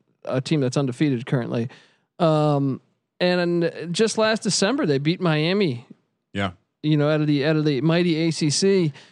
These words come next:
Speaker 1: So I, I'm gonna take Florida International at home. I think Middle Tennessee's not very good. Uh, they've been getting better with Rick Stockstill as their head coach, but, uh,
Speaker 2: You
Speaker 1: Ash-,
Speaker 2: don't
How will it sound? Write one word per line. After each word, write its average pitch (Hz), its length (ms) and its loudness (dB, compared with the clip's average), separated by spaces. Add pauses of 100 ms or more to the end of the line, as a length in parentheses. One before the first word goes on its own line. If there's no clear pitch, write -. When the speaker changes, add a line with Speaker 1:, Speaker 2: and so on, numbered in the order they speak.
Speaker 1:
So 165 400 2
I, 175 340 0
I'm 233 120 0
gonna 262 180 2
take 175 460 0
Florida 180 260 0
International 156 500 0
at 135 80 0
home. 156 240 2
I 147 60 2
think 160 180 -2
Middle 165 160 2
Tennessee's 151 400 0
not 143 220 0
very 131 240 0
good. 131 420 0 (380)
Uh, 139 100 0
they've 147 200 2
been 165 160 2
getting 185 300 2
better 175 360 2
with 160 140 2
Rick 170 180 0
Stockstill 165 600 0
as 156 100 0
their 147 160 2
head 151 220 2
coach, 165 340 0
but, 135 260 0
uh, 131 300 2 (300)
Speaker 2:
You 143 100 2
Speaker 1:
Ash-, 240 160 2
Speaker 2:
don't 165 140 -10